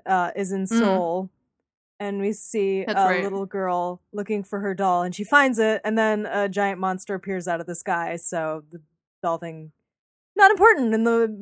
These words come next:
Speaker 1: grand scheme of things when you're about to get crushed by a giant monster. But,
Speaker 2: Mm-hmm.
Speaker 1: um,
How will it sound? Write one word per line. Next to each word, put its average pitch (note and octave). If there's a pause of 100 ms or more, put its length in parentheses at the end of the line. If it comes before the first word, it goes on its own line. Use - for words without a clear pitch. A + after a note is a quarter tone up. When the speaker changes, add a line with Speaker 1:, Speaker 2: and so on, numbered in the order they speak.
Speaker 1:
grand B3+
scheme D4
of A3+
things G#3
when G#3
you're G3+
about G#3
to G#3
get G3+
crushed G#3
by G3+
a G3+
giant F#3
monster. G#3 (500)
But, A#3+
Speaker 2:
Mm-hmm. G#3
Speaker 1:
um, A3